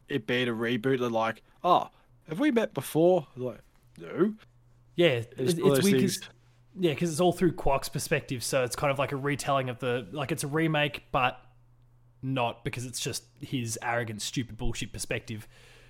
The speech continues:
Speaker 2: and then they lent into it by, like, it's a, it's a game based on the movie, based on the game, and that was kind of their, "We'll just take the piss through that lens."
Speaker 1: Yeah. Uh, either
Speaker 2: You love
Speaker 1: way,
Speaker 2: it?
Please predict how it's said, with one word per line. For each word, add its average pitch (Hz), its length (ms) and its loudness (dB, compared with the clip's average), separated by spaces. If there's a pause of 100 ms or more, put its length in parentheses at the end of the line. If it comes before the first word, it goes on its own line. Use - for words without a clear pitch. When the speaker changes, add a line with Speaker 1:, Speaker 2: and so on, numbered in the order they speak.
(120)
Speaker 2:
and 123 120 -4
then 123 100 -4
they 123 140 0
lent 127 280 -2
into 127 120 -8
it 117 60 -12
by, 117 120 -4
like, 113 200 -4
it's 143 200 -6
a, 135 200 -4 (880)
it's - 160 -6
a 143 40 -2
game 165 440 4
based 143 240 2
on 143 80 0
the 131 80 -2
movie, 147 360 2
based 131 280 0
on 123 60 -6
the 117 80 -4
game, 110 280 -2 (1400)
and 123 120 -8
that 123 80 -6
was - 80 -10
kind 123 180 -4
of 110 120 -8
their, 104 380 -2 (840)
"We'll 123 80 -6
just 107 160 -8
take 127 160 -6
the - 40 -20
piss 120 200 -4
through 120 140 -6
that 104 140 -8
lens." 101 280 -12 (1080)
Speaker 1:
Yeah. 107 140 -10 (260)
Uh, 113 220 -4 (380)
either 196 120 6
Speaker 2:
You - 60 6
love 123 140 4
Speaker 1:
way, 147 80 6
Speaker 2:
it? - 120 -6